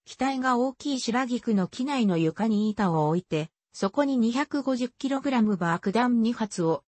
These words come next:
ワイヤーで縛って固定するという乱暴なものあったが、最終的には二百五十キログラム爆弾を両翼に一発ずつ献花し、操縦席計基板に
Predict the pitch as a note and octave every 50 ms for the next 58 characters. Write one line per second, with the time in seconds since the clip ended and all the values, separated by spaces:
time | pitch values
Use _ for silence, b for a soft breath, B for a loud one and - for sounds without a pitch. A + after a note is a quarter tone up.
0 | _ _ _ E3+ F3 G#3+ C4 C#4+ D4 D4 C#4+ B3+ C4 B3+ A#3+ - C#4 C4 D4+ D4
1 | - _ B3 G#3+ - - F3+ - A#3+ A#3+ A#3+ - - C4 B3+ C4 - A3+ G#3 G3+
2 | F#3+ G3 F#3+ E3 D#3+ F3 A3 B3+ B3+ C4 B3+ B3+ B3 A#3+ A3 A3 A3 G#3 G#3 G3+
3 | G3+ G3+ - _ F#3 E3 D#3+ E3 D#3+ E3 b b b _ _ - F#3 G3+ B3+ C4
4 | - C#4 C4+ C4 B3+ - C4 B3 - C4 B3+ B3 A3+ F3+ E3 D#3+ D#3+ - _ _
5 | _ - E3+ E3+ - B3 C#4 - - C#4+ - C4+ C4 A#3+ B3 A#3+ - _ - C4
6 | C#4 C4+ B3+ B3+ B3 B3+ C#4 C#4 C#4+ A#3 C4 C4 - C4+ A3 G#3+ G3+ F#3+ F3+ E3+
7 | E3 D#3+ E3 G3 A3+ A3 A3 G#3+ G#3+ - A3 G#3 G3+ G3+ G3+ - D#3+ - - _
8 | - B3 C4 - C4+ A#3+ C4 C4 - - E3 D#3+ E3 b b b _ - - C#4
9 | C#4 B3+ - - F#3 E3+ - - - D#3 - _ _ _ _ _ - - A#3+ C#4
10 | D4 C#4+ D4+ D4+ D4 C#4 B3+ - C4+ B3+ - - - - C4+ C4+ C4 - - A#3+
11 | A#3 B3+ B3 B3 A#3 A3+ A3 G#3+ G#3+ G3+